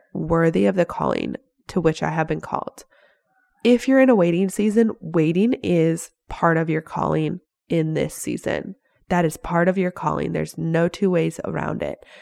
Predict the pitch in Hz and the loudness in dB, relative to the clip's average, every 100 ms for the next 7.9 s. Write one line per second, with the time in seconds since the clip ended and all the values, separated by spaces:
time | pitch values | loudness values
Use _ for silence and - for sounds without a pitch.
0 | - _ _ - - 226 208 170 - - | -20 _ _ -16 0 4 4 2 -6 0
1 | 196 214 226 202 160 156 240 262 _ _ | 2 4 4 4 4 4 2 -2 _ _
2 | - 156 156 165 - 208 233 - 220 202 | -4 4 4 4 2 0 0 0 0 0
3 | 165 160 160 147 156 165 - 85 71 - | 0 0 0 0 0 0 -2 -2 -6 -8
4 | _ _ _ _ _ _ _ _ _ - | _ _ _ _ _ _ _ _ _ 0
5 | 185 220 214 214 202 190 190 202 196 185 | 4 4 4 2 2 2 2 4 2 0
6 | - 180 165 - 170 156 202 214 151 151 | -2 -2 -2 -2 0 2 2 2 2 -2
7 | - 220 254 - - - - - | -2 -2 -2 -4 -6 -8 -10 -12